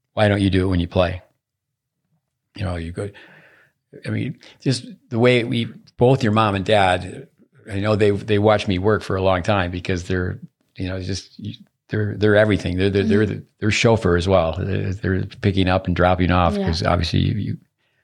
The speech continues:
Speaker 1: very young and, and couldn't drive. Um,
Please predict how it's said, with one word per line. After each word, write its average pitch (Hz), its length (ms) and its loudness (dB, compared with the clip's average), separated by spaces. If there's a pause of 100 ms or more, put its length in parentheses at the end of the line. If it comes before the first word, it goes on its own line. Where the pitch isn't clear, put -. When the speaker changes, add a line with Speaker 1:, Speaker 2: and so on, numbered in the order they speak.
(360)
Speaker 1:
very 98 220 0
young 95 260 2
and, 90 160 -6
and 87 180 -4
couldn't 90 220 0
drive. 90 500 0 (560)
Um, 95 520 2